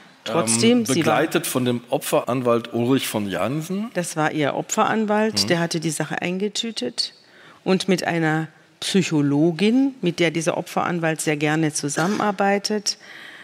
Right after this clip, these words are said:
Speaker 1: Frau Schroth, die war vo-, irgendwie vom Bodensee,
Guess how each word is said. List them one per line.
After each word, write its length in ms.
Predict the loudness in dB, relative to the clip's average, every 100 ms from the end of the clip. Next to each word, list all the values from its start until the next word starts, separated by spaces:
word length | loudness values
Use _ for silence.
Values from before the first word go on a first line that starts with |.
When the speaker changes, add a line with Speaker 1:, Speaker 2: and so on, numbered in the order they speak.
| -20
Speaker 1:
Frau 300 | -14 -4 -2
Schroth, 720 | -2 -4 -2 -2 -2 -4 -10 -12 -20 -20 _
die 260 | -8 -6 -2
war 180 | 0 -2
vo-, 140 | -2
irgendwie 220 | 0 0
vom 200 | 2 0
Bodensee, 800 | 2 0 2 2 2 4 4 2